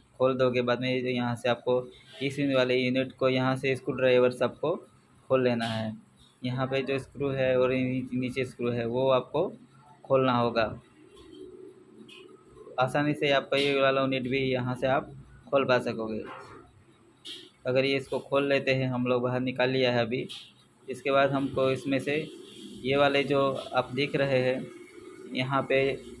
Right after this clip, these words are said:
यहाँ पे power supply check करना होगा। यहाँ पे power supply नहीं है जाने से अपना ये काम नहीं, वर्किंग नहीं करता है।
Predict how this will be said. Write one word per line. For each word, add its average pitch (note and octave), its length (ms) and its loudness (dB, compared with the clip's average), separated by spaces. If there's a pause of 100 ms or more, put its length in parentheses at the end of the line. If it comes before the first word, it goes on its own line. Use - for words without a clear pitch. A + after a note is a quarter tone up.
(1600)
यहाँ C3+ 280 -2
पे C#3 260 4
power C3+ 260 4
supply C3+ 320 2
check C3 280 -2
करना B2 200 2
होगा। B2 220 2 (180)
यहाँ B2+ 160 -6
पे C3 80 -2
power B2+ 240 4
supply C#3+ 300 0
नहीं C#3 180 0
है C#3+ 140 0
जाने C3 240 2
से C3+ 100 -2
अपना C3 360 0
ये C3+ 300 0
काम B2 220 0
नहीं, B2 200 0
वर्किंग C#3+ 340 -2
नहीं C3+ 180 -2
करता A#2 300 -2
है। A#2 100 -2